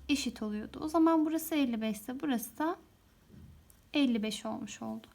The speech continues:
Artık büyük U'mu düşünürsem şurada x ve elli beşim var. Yani artık burası x artı elli beş.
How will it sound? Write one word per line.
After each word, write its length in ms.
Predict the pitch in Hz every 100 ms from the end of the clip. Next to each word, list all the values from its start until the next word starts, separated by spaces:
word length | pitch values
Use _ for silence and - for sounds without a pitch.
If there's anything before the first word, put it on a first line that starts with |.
| _ - _ _ -
Artık 440 | 359 381 415 -
büyük 500 | 339 392 - - - _ _ _ _ _
U'mu 380 | 247 240 226 220
düşünürsem 840 | 220 220 320 349 381 - 220 208 240 - - - - - - _ _
şurada 680 | - - - 392 277 240 262 - -
x 380 | 415 - - -
ve 60 |
elli 340 | 349 330 285 254
beşim 440 | 277 - 262 214
var. 480 | 202 208 277 381 - _ _ _ _ _ _ _ _ _ _ _ -
Yani 200 | 320 339
artık 320 | 339 330 -
burası 280 | 294 262 -
x 340 | 349 359 - 277
artı 540 | 233 226 - 339 381 - _ _ _ _ _ _ _ _ _ _ -
elli 320 | 262 226 208
beş. 380 | 226 - - -